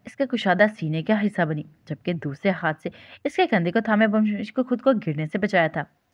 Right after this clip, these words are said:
और इसकी यकदम तेज होती धड़कनों को महसूस करते हुए दिलकशी से मुस्कुराया था, जिसे देखते हुए सबने ज़बरदस्त हूटिंग के साथ तालियां बजाई थी। वो अच्छे से जानता था कि इसकी ये एक मुस्कुराहट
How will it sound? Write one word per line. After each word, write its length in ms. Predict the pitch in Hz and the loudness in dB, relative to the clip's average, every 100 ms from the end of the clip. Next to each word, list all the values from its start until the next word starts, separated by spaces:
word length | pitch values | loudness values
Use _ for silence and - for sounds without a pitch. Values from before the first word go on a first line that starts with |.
| - | -6
और 80 | |
इसकी 260 | 147 147 196 | -6 -2 -2
यकदम 360 | 156 143 - 185 | -2 -4 -4 -2
तेज 240 | 190 175 | 0 0
होती 200 | 190 180 | -2 -2
धड़कनों 360 | 175 156 - 170 | -2 -2 -4 -4
को 80 | 196 | 0
महसूस 320 | 196 196 185 | 0 0 -4
करते 220 | 202 196 | -2 -2
हुए 120 | 202 | 0
दिलकशी 400 | 208 185 220 220 | 0 0 -2 -2
से 120 | 220 | -2
मुस्कुराया 560 | 240 214 - 165 147 165 | -2 -4 -8 -6 0 0
था, 160 | 165 143 _ _ _ _ _ | 0 -8 _ _ _ _ _
जिसे 220 | 165 - | -6 -2
देखते 300 | 170 156 151 | -2 -2 -2
हुए 100 | 185 | -4
सबने 420 | 214 - 208 196 226 | -4 -2 -2 0 0
ज़बरदस्त 560 | 233 226 247 269 - | 2 2 2 0 -6
हूटिंग 260 | 170 185 185 | -6 -4 -2
के 100 | 220 | 2
साथ 140 | 220 | 2
तालियां 380 | 220 202 185 180 | 2 2 2 -2
बजाई 260 | 165 165 156 | -2 -4 -4
थी। 140 | 165 - _ - - - - _ _ | -10 -18 _ -20 -20 -20 -20 _ _
वो 80 | - | -2
अच्छे 300 | - 208 233 | 2 2 2
से 140 | 220 240 | 2 4
जानता 300 | 196 170 160 | 4 4 0
था 200 | 160 - _ | -2 -10 _
कि 60 | 160 | -6
इसकी 220 | 156 202 | -4 -2
ये 280 | 202 208 - | 0 -2 -2
एक 180 | 175 180 | -2 2
मुस्कुराहट 520 | 208 - 190 175 214 | 0 2 2 2 0